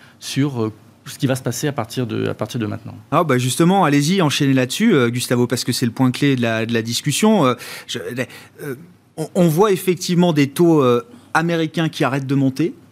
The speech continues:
Speaker 2: Et le marché tout de suite qui, euh, se repositionne effectivement de manière très mécanique sur des valeurs de croissance, sur les valeurs, euh, à la valorisation la plus, euh, la plus élevée. Alors, euh, effectivement, est-ce que c'est juste une petite parenthèse dans le grand trade cyclique de réouverture qui a profité à l'Europe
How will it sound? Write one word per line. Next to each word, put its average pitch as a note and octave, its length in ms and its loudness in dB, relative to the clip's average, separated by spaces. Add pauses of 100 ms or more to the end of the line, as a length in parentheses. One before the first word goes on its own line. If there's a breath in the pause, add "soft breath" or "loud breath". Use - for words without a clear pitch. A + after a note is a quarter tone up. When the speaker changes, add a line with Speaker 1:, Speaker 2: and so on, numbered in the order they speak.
(1120 loud breath)
Speaker 2:
Et D3+ 80 2
le D3 60 2
marché D3 260 0
tout D3+ 140 -6
de - 40 -6
suite F#3 220 -4
qui, C#3+ 240 -2
euh, B2 140 0
se - 100 -10
repositionne C3+ 600 -2
effectivement B2+ 500 -2
de D3 40 0
manière A#2+ 260 -4
très C#3 140 -6
mécanique C3 440 -4
sur - 160 -10
des A#2 100 -6
valeurs A#2 240 -6
de A#2 60 -6
croissance, C3 640 -4
sur A#2 140 -8
les A2+ 100 -6
valeurs, A#2 560 -2 (320 loud breath)
euh, A2 220 -8
à A#2+ 80 -4
la A#2 80 -2
valorisation A#2+ 640 -2
la A2+ 120 -2
plus, B2+ 300 -4
euh, A2 180 -2
la A2+ 140 -4
plus B2 220 -6
élevée. C3 380 0
Alors, A2+ 320 -2
euh, - 40 -2
effectivement, D3+ 480 -2
est-ce - 100 -2
que - 80 -10
c'est A#2+ 160 -4
juste C3 300 -2 (300 loud breath)
une C#3 100 2
petite D#3+ 320 -2
parenthèse D3+ 640 0
dans B2+ 120 0
le B2 120 0
grand C3+ 240 0
trade C#3+ 580 -2
cyclique D#3 600 -2
de C#3 100 0
réouverture C#3+ 720 2
qui F#3+ 160 2
a E3 40 2
profité E3 480 -2
à D#3 80 2
l'Europe D3+ 460 0